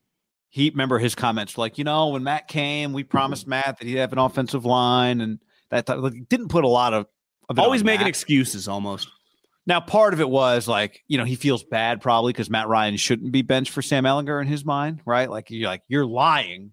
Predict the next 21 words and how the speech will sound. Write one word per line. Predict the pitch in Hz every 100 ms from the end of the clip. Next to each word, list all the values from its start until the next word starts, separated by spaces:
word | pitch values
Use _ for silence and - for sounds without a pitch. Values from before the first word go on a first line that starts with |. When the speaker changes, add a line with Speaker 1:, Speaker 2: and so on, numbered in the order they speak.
| _
Speaker 1:
You | 135
can't | - 170 120
say | 147 127
Jim | 101 131
Irsay | 120 123 117 104
told | 123 110
me | 110
to | 95
do | 87 123 117
this." | 90 92 - - _ _ _ _ _ _ _ _
So | 151
you're | 135
kind, | - - 135
you | 135
have | 131
to | 98
lie | 90 107 92 85
about | 90 98 92
why | 101 98
it's | 87 -
happening. | 92 92 120 127